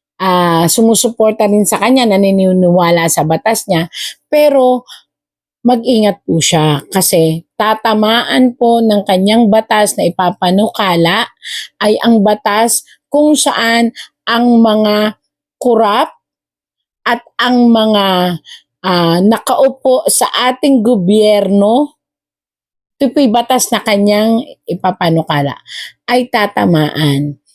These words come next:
not only the corrupt government or people inside the government o yung mga nakaupo sa gobyerno, kung hindi po tatamaan din ang pamamaraan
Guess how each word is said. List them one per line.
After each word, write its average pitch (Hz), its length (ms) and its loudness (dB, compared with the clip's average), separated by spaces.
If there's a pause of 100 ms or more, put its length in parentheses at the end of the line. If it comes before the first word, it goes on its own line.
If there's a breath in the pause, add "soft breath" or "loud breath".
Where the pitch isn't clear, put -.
(160)
not 269 240 0
only 262 320 2
the 220 160 -2
corrupt 214 480 0 (240)
government 214 960 0
or 175 240 2 (160)
people 208 480 2 (160)
inside 175 480 0
the 160 80 0
government 185 640 0
o 180 80 2
yung 175 160 2
mga 165 280 2
nakaupo 175 600 0
sa 160 160 -4
gobyerno, 165 800 0 (480 loud breath)
kung 277 160 2
hindi 277 320 2
po 247 240 0
tatamaan 233 800 0
din 208 240 0
ang 214 240 -2
pamamaraan 202 1300 0